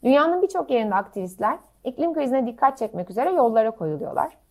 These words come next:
Hakların, Halkların İklim Anlaşması ağının iki Nisan'daki başlattığı eyleme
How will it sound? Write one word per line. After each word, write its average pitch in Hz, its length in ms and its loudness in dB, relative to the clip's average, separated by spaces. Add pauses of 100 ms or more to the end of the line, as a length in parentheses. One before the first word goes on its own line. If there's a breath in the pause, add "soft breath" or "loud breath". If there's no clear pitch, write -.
(280 soft breath)
Hakların, 277 600 2
Halkların 240 600 4
İklim 269 260 -6
Anlaşması 190 540 -2
ağının 190 380 0
iki 277 220 -4
Nisan'daki 214 520 -2
başlattığı 196 480 -4
eyleme 202 440 2